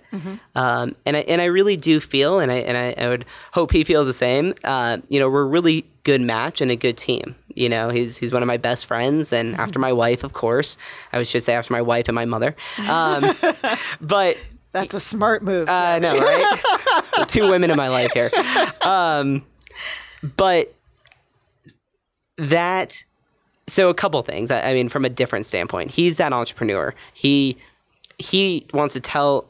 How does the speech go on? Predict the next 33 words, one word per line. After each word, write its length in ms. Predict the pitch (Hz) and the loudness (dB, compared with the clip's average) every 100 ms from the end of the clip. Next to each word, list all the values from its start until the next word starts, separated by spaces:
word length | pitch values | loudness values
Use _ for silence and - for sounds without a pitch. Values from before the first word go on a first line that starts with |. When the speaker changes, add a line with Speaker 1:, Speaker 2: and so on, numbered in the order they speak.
| - | -6
Speaker 2:
a 80 | 127 | -4
team 220 | - 143 | 2 2
member 180 | 139 123 | 2 0
to 60 | |
go 120 | 123 110 | 0 2
do 140 | 170 | 2
something 360 | 180 180 170 143 | 0 0 2 2
and 100 | 117 | 0
just 160 | 113 | -4
trust 220 | 135 113 | -4 -4
it's 100 | - | -4
getting 240 | - 110 98 | -4 -4 -4
done. 260 | 123 202 - _ _ | -4 -4 -8 _ _
Speaker 1:
Mm-hmm. 160 | 175 151 | -14 -6
Speaker 2:
Um, 400 | 127 120 113 117 - _ _ | -2 0 -2 -4 -10 _ _
I'm 140 | 135 156 | 0 2
a 20 | |
lot 220 | 151 139 | 2 2
like 180 | 139 135 | -2 0
that 140 | 127 | -2
as 160 | 107 - | -2 0
well. 400 | 339 214 143 165 - - - _ _ | 0 2 0 -2 -10 -20 -20 _ _
And 280 | 147 139 135 | 0 2 2
so 100 | 147 | 0
I 100 | 127 | 0
work 400 | 127 131 170 202 | 0 2 2 2
in 160 | - 151 | 0 0
a 220 | 131 127 | 2 -2
very 260 | - 139 131 | -2 0 2
much 180 | 123 - | 0 -4
the 60 | |
same 280 | - 123 120 | -2 -2 0
way, 360 | 120 117 120 | 0 0 0